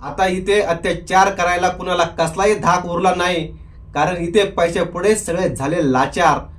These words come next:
राजे, राजकोट किल्ल्यावर तुमचं स्मारक कोसळलं, पण ह्या लोकांना तुमचं काही घेणं देणं नाही.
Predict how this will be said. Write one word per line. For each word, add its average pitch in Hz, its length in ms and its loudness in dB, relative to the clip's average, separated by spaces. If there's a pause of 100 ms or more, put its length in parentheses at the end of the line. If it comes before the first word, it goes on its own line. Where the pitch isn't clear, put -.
राजे, 151 340 2 (440)
राजकोट 165 580 2 (100)
किल्ल्यावर 190 320 0
तुमचं 190 280 -4
स्मारक 165 460 4
कोसळलं, 185 500 2 (640)
पण 190 160 0
ह्या 175 240 4
लोकांना 185 400 0
तुमचं 190 380 -4
काही 180 300 0
घेणं 165 380 2
देणं 208 240 4
नाही. 190 320 0